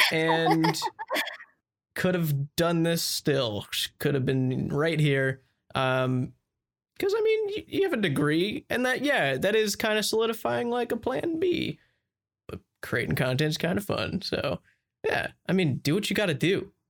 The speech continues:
Speaker 2: but don't let, don't let them parents and sister that
Speaker 1: <laughs>
Speaker 2: they ain't gamers, they don't know what's going on ever. <laughs> They
Speaker 1: No,
Speaker 2: don't
Speaker 1: they're cool. They're
Speaker 2: they don't
Speaker 1: practical. And it is, like, I mean,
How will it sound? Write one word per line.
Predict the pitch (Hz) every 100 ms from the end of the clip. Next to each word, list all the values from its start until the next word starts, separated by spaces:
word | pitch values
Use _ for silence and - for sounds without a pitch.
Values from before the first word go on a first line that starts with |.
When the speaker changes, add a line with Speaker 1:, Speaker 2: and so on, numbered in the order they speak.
| _ _ _ -
Speaker 2:
but | 127
don't | 147 165
let, | 151 160 - _ _ _ _ _ _ _ _
don't | 165 214
let | 208
them | - 160 123 -
parents | - 165 226 214 185
and | 139 123
sister | - 233 - 165 165
that | 135 -
Speaker 1:
<laughs> | 359 285 254 - -
Speaker 2:
they | 147
ain't | 208 214 139
gamers, | 151 180 196 208
they | 185
don't | 226
know | 196
what's | 160 147
going | 156 147
on | 143 156 165 -
ever. | 156 175 190 -
<laughs> | _ _ _ _ _
They | - - - 254
Speaker 1:
No, | 254
Speaker 2:
don't | -
Speaker 1:
they're | 254 277 -
cool. | 208
They're | - 240
Speaker 2:
they | 349
don't | 359
Speaker 1:
practical. | 339 269 226
And | 214 302
it | 359
is, | 403 381
like, | 359 349 - - -
I | -
mean, | 339 359 339 285